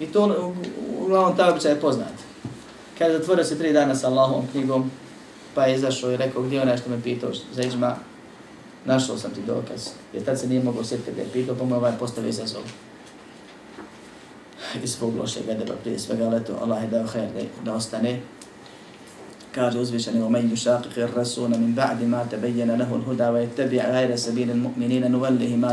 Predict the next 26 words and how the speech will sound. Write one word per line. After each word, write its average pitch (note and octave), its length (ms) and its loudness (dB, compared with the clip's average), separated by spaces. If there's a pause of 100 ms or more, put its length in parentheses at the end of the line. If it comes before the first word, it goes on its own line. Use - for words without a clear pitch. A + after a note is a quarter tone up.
تَوَلَّى B2 400 0
وَنُصْلِهِ B2 380 0 (100)
جَهَنَّمَ B2 340 0
وَسَاءَتْ A#2+ 500 0
مَصِيرًا." B2 540 2 (680)
Ko A#2+ 120 -6
se B2 80 -6
suprotstavlja A#2+ 760 0 (920)
poslaniku B2+ 680 0 (1000)
nakon B2 320 0
što B2+ 160 -2
mu B2 100 2
dođe A#2+ 520 0 (220)
uputa A#2 440 -2 (1300)
i - 40 -10
sunneta, A#2 440 -2
naravno, A2+ 380 -2 (1000)
i C#3+ 120 4
ko D3+ 120 4
bude E3+ 320 10
slijedio E3+ 520 8
put E3+ 260 8
koji D3+ 180 6
nije D#3 280 4
put D#3 280 4
vjernika, C#3 580 4